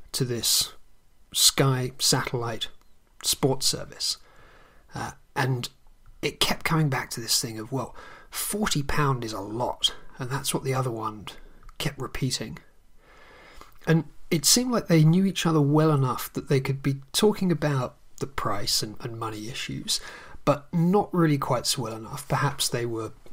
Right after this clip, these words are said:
neighbours or acquaintances rather than good friends, that the younger one didn't really feel like she could say what she obviously really thought, which was that this older lady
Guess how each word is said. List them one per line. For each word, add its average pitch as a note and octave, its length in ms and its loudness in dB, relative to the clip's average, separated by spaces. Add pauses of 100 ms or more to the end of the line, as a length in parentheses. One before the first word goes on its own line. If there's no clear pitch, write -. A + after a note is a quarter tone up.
neighbours A2+ 600 -4
or - 240 -10
acquaintances A#2+ 920 -4
rather A#2 280 -6
than A2 160 -12
good A2+ 180 -8
friends, A2+ 480 -4 (680)
that D3 240 -2
the D3+ 80 2
younger E3 260 6
one C#3+ 280 6
didn't F3+ 300 2
really D3 420 4
feel C3+ 340 2
like A2+ 220 -6
she C3+ 180 -2
could C3+ 160 -4
say B2 300 4
what A#2+ 260 -4
she - 160 -4
obviously A#2 460 -4
really D#3 380 0
thought, - 420 -8
which - 220 -6
was B2 220 -2
that - 280 -8
this C#3+ 180 2
older D3 240 2
lady A2+ 520 -8